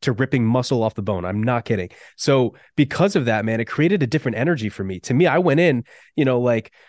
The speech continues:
"All right, let's fucking go, man. Like, I'm, I'm ready to fight. I'm ready to, I'm literally one thousand percent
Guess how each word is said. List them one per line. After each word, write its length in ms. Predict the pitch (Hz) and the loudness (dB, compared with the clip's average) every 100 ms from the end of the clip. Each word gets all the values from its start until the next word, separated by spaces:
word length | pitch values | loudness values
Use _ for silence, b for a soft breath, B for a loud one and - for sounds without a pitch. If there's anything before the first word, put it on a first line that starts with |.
| b | b
"All 100 | - | -2
right, 80 | 170 | 0
let's 140 | 233 - | 0 0
fucking 320 | 175 180 156 | 0 0 2
go, 200 | 156 233 | 4 4
man. 280 | 120 143 165 | 2 0 0
Like, 100 | 131 | -2
I'm, 180 | 156 147 | -4 -2
I'm 160 | 170 | -2
ready 260 | 120 131 165 | -2 -2 -2
to 100 | 143 | -4
fight. 280 | - 185 117 | -2 -4 -4
I'm 160 | 110 | -6
ready 240 | 110 139 151 | -4 -2 -2
to, 40 | - | -6
I'm 180 | 117 | -8
literally 640 | 110 127 160 170 165 160 - | -4 0 4 4 2 0 -4
one 260 | - 113 120 | -6 -4 -4
thousand 440 | - 156 156 151 | -2 2 2 2
percent 420 | 143 143 127 117 | 0 -2 -2 -2